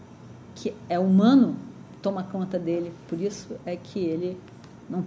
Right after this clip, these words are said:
perde, eh, se achando divino. E o que que é uma cara-, característica que não é virtuosa de um brahmana? De um, desculpe, de um kshatriya?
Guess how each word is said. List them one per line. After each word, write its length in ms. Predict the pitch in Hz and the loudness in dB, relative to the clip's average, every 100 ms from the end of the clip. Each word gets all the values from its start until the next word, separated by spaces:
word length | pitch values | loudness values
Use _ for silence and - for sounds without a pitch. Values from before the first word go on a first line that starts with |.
| - | -6
perde, 520 | - 185 185 165 180 - - - - - - - - - - - | -2 0 -2 -4 -10 -12 -18 -20 -20 -20 -20 -20 -20 -20 -20 -16
eh, 60 | 180 175 - - - - - - - - - - - | -14 -14 -14 -16 -18 -18 -18 -18 -20 -20 -20 -20 -20
se 220 | - - | -16 -6
achando 400 | 180 160 - 180 | -6 -6 -8 -6
divino. 320 | 170 165 151 - - - - - - - - - - - - - - - - - - - - - - - | -6 -8 -10 -12 -16 -20 -20 -20 -20 -20 -20 -20 -20 -20 -20 -20 -20 -20 -20 -20 -20 -20 -20 -20 -16 4
E 80 | 302 | 4
o 140 | 311 | 6
que 180 | - 392 | 2 0
que 140 | 381 | 2
é 40 | 359 | 2
uma 200 | 311 277 | 2 2
cara-, 280 | 302 277 214 | 0 -2 -4
característica 960 | - 262 254 - 233 247 285 - - 269 | -4 -4 -4 2 4 4 2 -2 -6 -6
que 220 | 269 - | -4 0
não 320 | 285 311 294 | 2 4 4
é 160 | 269 330 | 4 6
virtuosa 800 | 320 - - 269 254 240 208 175 | 4 2 4 8 8 8 6 6
de 100 | 190 | 8
um 120 | 240 | 10
brahmana? 520 | 220 208 185 160 135 - - - - - | 10 8 2 -2 -6 -10 -18 -20 -18 -4
De 100 | 190 | -2
um, 160 | 208 185 | 0 -2
desculpe, 400 | - - - - - - - | -4 -4 -6 -8 -18 -14 2
de 100 | 202 | 4
um 120 | 196 | 4
kshatriya? 480 | - 214 - 170 | 2 0 0 -2